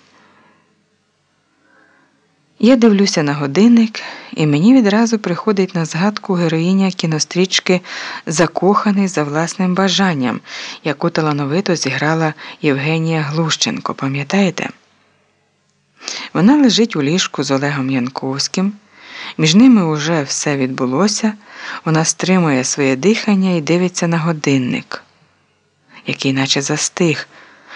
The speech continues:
аж потім вона починає дихати, а годинник продовжує свій хід. Так само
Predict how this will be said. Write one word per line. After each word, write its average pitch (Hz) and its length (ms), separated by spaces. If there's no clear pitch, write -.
аж - 200
потім 165 380
вона 151 380
починає 143 500
дихати, 143 540
а 117 100
годинник 175 540
продовжує 147 600
свій - 280
хід. - 500
Так - 200
само 220 440